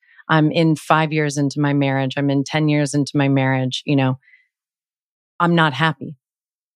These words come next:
And I actually don't think that that's the right question, because I do think that happiness is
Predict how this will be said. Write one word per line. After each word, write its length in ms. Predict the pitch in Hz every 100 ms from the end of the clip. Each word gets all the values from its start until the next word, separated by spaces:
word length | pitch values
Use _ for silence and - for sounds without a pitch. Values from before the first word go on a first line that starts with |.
| _ _ _
And 160 | 175 185
I 220 | 185 180 _ _ _ _ _ _ _
actually 500 | 247 - - 262 233
don't 340 | 196 214 247
think 200 | - 233
that 140 | 208 165
that's 220 | 185 -
the 140 | 180
right 300 | 160 160 160 -
question, 480 | - 160 - 147
because 340 | 135 139 156 147
I 200 | 156 135 _
do 260 | 190 196 208
think 360 | - 175 160
that 240 | 160 147 147
happiness 720 | - 165 160 160 156 147 - -
is 380 | 160 156 147